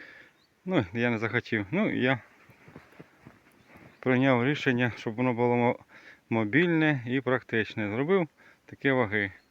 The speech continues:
Це за-, задня частина. Це блок управління. От. Вагам там он екранчик,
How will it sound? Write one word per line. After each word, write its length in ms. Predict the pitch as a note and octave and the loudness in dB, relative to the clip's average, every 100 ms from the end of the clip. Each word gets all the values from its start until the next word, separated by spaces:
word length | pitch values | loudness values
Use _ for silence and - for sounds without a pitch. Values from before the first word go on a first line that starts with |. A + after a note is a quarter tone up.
| _ _ - - - - - | _ _ -20 -20 -20 -20 -4
Це 180 | D#3+ B2 - - - A#2+ | -4 -4 -12 -20 -16 -8
за-, 280 | G#2+ B2 - - - - - D3 | -2 -2 -2 -12 -14 -14 -10 -6
задня 360 | B2 D3+ B2+ B2+ | 2 2 4 2
частина. 560 | C#3+ - - A#2 A2 - - - - - - - - _ _ _ - - - - - | 0 0 4 4 4 -2 -10 -14 -14 -14 -16 -20 -20 _ _ _ -20 -20 -10 -10 0
Це 140 | C#3+ G2+ - | 0 0 -4
блок 320 | C3 C#3+ - | -2 0 0
управління. 800 | A#2+ C3 A#2 G#2+ F3+ E3+ F3 D#3+ - - - - - - - - - - - - _ _ _ | 2 4 4 4 2 4 2 0 -10 -8 -8 -8 -12 -12 -18 -20 -20 -20 -20 -20 _ _ _
От. 360 | A2+ A#2 A2 - - - - - _ _ _ _ _ _ _ - _ | -4 -4 -4 -10 -12 -14 -20 -20 _ _ _ _ _ _ _ -20 _
Вагам 400 | B2 A#2 A#2+ A2 | 0 2 2 -2
там 220 | G#2 A2 G#2+ | -2 -2 -2
он 100 | G2+ - _ - | -2 -10 _ -4
екранчик, 920 | A#2+ - B2+ D3 - C#3+ - - | -2 6 6 6 2 -2 -4 -16